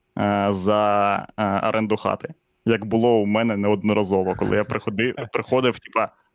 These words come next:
Speaker 1: е, приходив, е, дивитися, коротше, хату, щоб зняти. І такий заходжу, і такий: «Ви, ну, типа, ви тільки що купили цю хуйню?» <laughs> Вона ніколи не стояла, типа, тут у вас це, це ви просто купили першу ж рандомну хуйню і такі, типа, «Усьо, ми, блядь, е, ніхуя собі знатоки».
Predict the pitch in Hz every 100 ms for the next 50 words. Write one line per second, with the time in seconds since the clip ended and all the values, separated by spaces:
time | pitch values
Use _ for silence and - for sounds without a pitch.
0 | - 113 127 135 131 127 107 101 110 104
1 | 104 107 113 117 117 110 107 107 - -
2 | 131 - 110 95 - - - 101 98 104
3 | 98 101 - _ _ _ - 120 113 110
4 | 104 113 117 110 143 151 113 104 104 110
5 | 113 110 117 127 131 - 139 - - 104
6 | - - 131 131 143 139 117 104 107 101
7 | - 110 110 107 - - - 92 - -
8 | 160 131 - - - - - - 143 147
9 | 175 143 160 127 120 117 - 123 113 104
10 | 110 113 135 127 117 113 - - 117 113
11 | 113 107 104 - 117 120 131 143 - 131
12 | 127 151 143 - 127 139 135 127 123 117
13 | 117 110 110 117 110 120 123 117 107 104
14 | - - 107 131 - 113 107 123 117 117
15 | 107 - 117 107 117 120 123 110 117 104
16 | 101 107 - 101